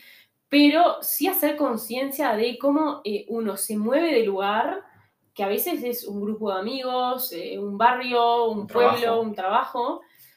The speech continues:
Speaker 1: y cambia todo, o sea, cambia un montón. Imagínate, bueno, así, este, cambiándote de país y estando lejos de todos, es como que a mí me ha dado la posibilidad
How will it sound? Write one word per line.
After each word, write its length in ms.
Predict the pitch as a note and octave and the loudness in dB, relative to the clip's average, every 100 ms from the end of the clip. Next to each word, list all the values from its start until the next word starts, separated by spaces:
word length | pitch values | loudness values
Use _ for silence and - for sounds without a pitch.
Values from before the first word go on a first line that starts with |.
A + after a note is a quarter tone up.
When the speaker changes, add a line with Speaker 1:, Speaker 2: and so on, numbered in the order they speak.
| _ | _
Speaker 1:
y 240 | - B3 G#3+ | -12 -10 -2
cambia 440 | C#4+ E4+ F#4 D4+ | 0 2 2 0
todo, 400 | G3 C#4 C4 A3 | 0 -2 0 -2
o 20 | G3 | -4
sea, 200 | G#3 G3+ | -6 -4
cambia 240 | A3+ D4+ | -2 -2
un 100 | C4+ | -2
montón. 460 | G3 G3 A#3 G#3 F#3+ | -6 -6 -4 -4 -6
Imagínate, 1040 | G#3 G#3 - A#3+ B3 B3 E4 D4 - - | -6 -6 -8 -8 -8 -6 -6 -6 -8 -12
bueno, 300 | F3+ G3 E3+ - - | -12 -12 -12 -18 -20
así, 280 | - G#3+ G3+ | -18 -10 -10
este, 240 | G3 - | -10 -14
cambiándote 580 | F3+ F#3 G3+ A3+ B3 G#3+ | -12 -6 -4 -4 -6 -2
de 120 | G3+ | -2
país 360 | G3+ F3 G#3+ G3+ | -2 -6 -6 -8
y 60 | |
estando 320 | F#3+ F#3 G3+ | -8 -8 -6
lejos 280 | G3 G3 G#3+ | -6 -8 -10
de 60 | G3 | -12
todos, 520 | F#3 G3 A3+ D4+ D#4+ _ _ _ | -6 -4 -2 -2 -4 _ _ _
es 180 | B3 C4+ | -6 -6
como 320 | - F4 D4+ A3+ | -2 2 2 0
que 120 | G#3+ | -2
a 60 | F#3+ | -2
mí 160 | G#3+ | 2
me 80 | C#4+ | 2
ha 80 | C#4+ | 2
dado 160 | C4 C4 | 0 0
la 160 | A3 | -2
posibilidad 840 | F#3+ F#3 - F#3+ F#3 G3 G#3 B3+ | -4 -12 -14 -14 -8 -4 0 -2